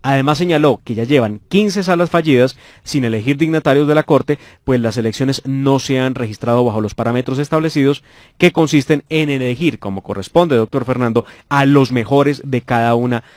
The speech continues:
de las listas. Ah, frente a este tema, que, pues, es, se-, de suma gravedad para el país, el ex magistrado Nilson Pinilla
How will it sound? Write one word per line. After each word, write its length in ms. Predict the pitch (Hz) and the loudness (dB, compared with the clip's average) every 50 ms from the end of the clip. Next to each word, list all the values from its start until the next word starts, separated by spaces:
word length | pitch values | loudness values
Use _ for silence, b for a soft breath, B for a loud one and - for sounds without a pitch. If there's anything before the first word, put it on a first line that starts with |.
| b b b | b b b
de 220 | 107 107 135 131 | -8 -4 -2 -2
las 160 | 120 113 113 135 | 0 -2 0 2
listas. 440 | 156 143 - - - 95 - - B B B B B B B B B B _ _ _ - | 2 0 0 -2 -10 -18 -18 -20 B B B B B B B B B B _ _ _ 0
Ah, 420 | 151 156 151 147 143 139 135 127 - - _ | 2 2 4 4 2 2 0 -2 -4 -4 _
frente 240 | 190 175 180 160 196 | 0 0 2 2 2
a 40 | 196 | 0
este 180 | - - 208 | 2 0 0
tema, 400 | - - 160 147 143 139 147 147 - - - _ | 2 4 4 4 4 2 0 -2 -6 -12 -18 _
que, 320 | - 123 110 101 98 95 - _ | -8 -6 -4 -4 -6 -8 -8 _
pues, 240 | - 107 98 - - | -8 -8 -6 -8 -8
es, 240 | - 120 107 - - - | -8 -8 -10 -12 -16 -18
se-, 280 | - - 135 123 120 | -8 -4 -2 -2 -2
de 140 | 110 110 110 | -2 -2 -2
suma 240 | - - 185 160 135 | 0 2 2 4 4
gravedad 400 | 127 127 113 107 110 120 120 120 | 2 2 2 2 2 2 0 2
para 160 | - 127 120 | 0 0 0
el 80 | 120 117 | 0 0
país, 380 | - 120 113 113 117 113 - - | 0 0 0 -2 -2 -4 -6 -8
el 160 | 131 123 120 | -8 -6 -4
ex 100 | 123 113 | -4 -2
magistrado 440 | 123 113 110 110 - 131 131 135 143 | -2 -4 -4 -4 -2 0 2 2 2
Nilson 260 | 143 135 - 143 127 | 0 -2 -4 -4 -4
Pinilla 380 | 139 127 127 120 110 123 120 | -4 -2 -2 0 0 -2 -4